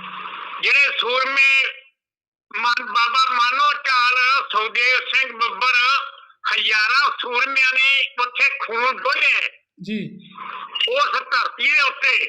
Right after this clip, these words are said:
Speaker 2: ਹੂੰ।
Speaker 1: ਫਿਰ ਉੱਥੇ ਜਿਹੜੀ ਜੇ, ਜੇ ਜਿੱਤ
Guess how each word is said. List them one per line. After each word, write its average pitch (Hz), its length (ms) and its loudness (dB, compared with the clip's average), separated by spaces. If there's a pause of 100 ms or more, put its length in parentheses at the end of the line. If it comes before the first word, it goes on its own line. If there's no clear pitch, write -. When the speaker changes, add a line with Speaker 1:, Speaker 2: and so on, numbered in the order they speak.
Speaker 2:
ਹੂੰ। 214 640 -8 (680)
Speaker 1:
ਫਿਰ 262 240 2
ਉੱਥੇ 285 480 0
ਜਿਹੜੀ 277 240 2
ਜੇ, 240 180 2
ਜੇ 247 460 2
ਜਿੱਤ - 380 0